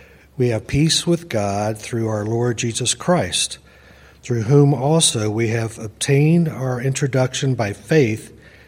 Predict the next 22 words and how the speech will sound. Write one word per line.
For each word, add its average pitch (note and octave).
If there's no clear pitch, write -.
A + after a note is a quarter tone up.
into D#3+
this A#2
grace A2
in A2+
which A2
we B2+
stand. A2+
And C3
we C3+
exult C3
in C#3
the A#2
hope D3
of A#2
the A#2
glory C3
of C3
God. F2+
And D3+
not D#3
only E3+
this, B2+